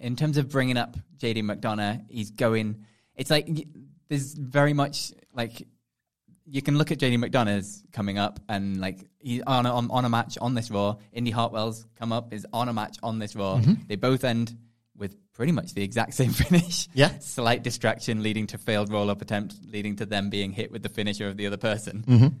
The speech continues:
Speaker 1: Both exactly the same.
Speaker 2: <laughs>
Speaker 1: But Indy Hartwell's feels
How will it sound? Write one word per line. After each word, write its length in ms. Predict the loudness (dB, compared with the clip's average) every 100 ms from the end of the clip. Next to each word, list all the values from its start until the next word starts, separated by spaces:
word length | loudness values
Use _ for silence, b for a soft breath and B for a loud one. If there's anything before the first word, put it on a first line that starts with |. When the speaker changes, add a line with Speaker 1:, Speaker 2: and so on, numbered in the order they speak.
| -6
Speaker 1:
Both 240 | -2 0
exactly 500 | -2 -4 2 2 4
the 100 | 0
same. 800 | 4 6 8 8 8 6 6 6 4 4
Speaker 2:
<laughs> 20 |
Speaker 1:
But 280 | 4 4 -2 -20 _ _ _ _ _ 0
Indy 220 | 4 6
Hartwell's 500 | 6 6 6 4 2
feels 680 | 0 2 4 2 -2 -8 -16